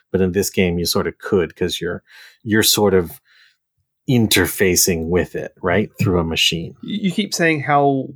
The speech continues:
Speaker 2: well this really represents role-playing, and, and yet I feel that the actual, like, the class you choose, the stats you choose,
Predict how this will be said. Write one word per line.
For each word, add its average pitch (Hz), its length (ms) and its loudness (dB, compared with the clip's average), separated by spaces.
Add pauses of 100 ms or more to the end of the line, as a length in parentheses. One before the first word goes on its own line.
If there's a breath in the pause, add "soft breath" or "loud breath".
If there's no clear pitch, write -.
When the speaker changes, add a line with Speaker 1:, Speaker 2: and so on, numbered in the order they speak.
(240)
Speaker 2:
well 123 420 2
this 117 200 -4
really 120 240 2
represents 117 680 -2 (140)
role-playing, 117 720 -2
and, 131 220 -4
and 143 380 0
yet 139 200 2
I 135 100 0
feel 143 420 0
that 139 320 2 (640)
the 143 100 0
actual, 143 440 0 (100)
like, 135 180 0
the - 60 -8
class 143 560 0
you 127 120 -4
choose, 113 640 -2
the 110 80 -10
stats - 400 -4
you 120 100 -4
choose, 113 640 -4